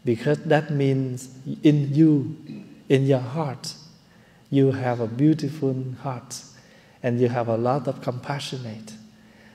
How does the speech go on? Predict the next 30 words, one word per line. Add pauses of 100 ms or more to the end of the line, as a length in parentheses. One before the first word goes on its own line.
(120)
That's
why (180)
you
love (580)
and
you
miss. (1800)
So
when
you
have
emotional,
there's
nothing
wrong. (1300)
But
we
should
know (680)
what
kind
of
emotional
in
order
to
call
the
right
name.